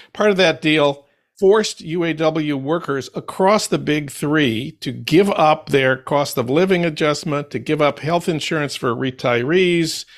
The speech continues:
Many of them were not old enough for Medicare. And most significant was the introduction at that point of this two-tiered pay system. Under, at that point, new hires would start at half of what existing workers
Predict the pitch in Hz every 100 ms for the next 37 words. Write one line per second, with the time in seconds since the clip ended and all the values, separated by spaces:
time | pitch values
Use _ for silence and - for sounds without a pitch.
0 | - - - 139 151 143 131 131 131 117
1 | 123 131 110 139 131 117 120 - - -
2 | _ _ 117 92 143 - _ 135 156 240
3 | - 127 110 175 180 - - - - 151
4 | 165 208 - 180 170 151 165 160 160 151
5 | 135 147 151 160 127 123 214 - - 110
6 | 101 - - 135 160 165 165 165 131 143
7 | 139 127 - 170 - 170 139 - 156 156
8 | - 107 - 110 127 143 139 131 131 135
9 | 160 226 - 135 139 143 151 147 143 143
10 | 151 131 - 151 147 131 - 202 214 175
11 | - - 139 139 135 123 123 170 - 135
12 | 113 104 110 101 -